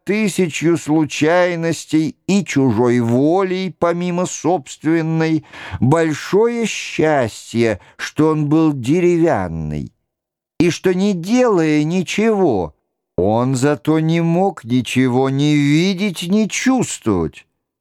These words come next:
Это уж совсем безнадежное дело. Для его величества короля Франции, между тем, тягостнее всего то, что он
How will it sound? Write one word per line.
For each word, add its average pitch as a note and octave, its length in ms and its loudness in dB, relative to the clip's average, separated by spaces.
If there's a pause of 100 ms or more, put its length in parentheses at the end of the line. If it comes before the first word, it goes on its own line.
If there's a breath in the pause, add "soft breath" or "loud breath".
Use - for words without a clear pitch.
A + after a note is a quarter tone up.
(1000)
Это F#3 280 0
уж G3+ 180 -2
совсем D3 760 -2 (540)
безнадежное A#2 1120 0
дело. A2 520 0 (1200)
Для C#3+ 260 4
его G3 220 2
величества G#3 960 -2
короля E3+ 480 0
Франции, G3+ 960 -2
между G3+ 380 0
тем, G3 380 0
тягостнее F#3+ 1120 0
всего D#3 480 0
то, G3 400 0
что D#3 380 -2
он F3+ 280 -4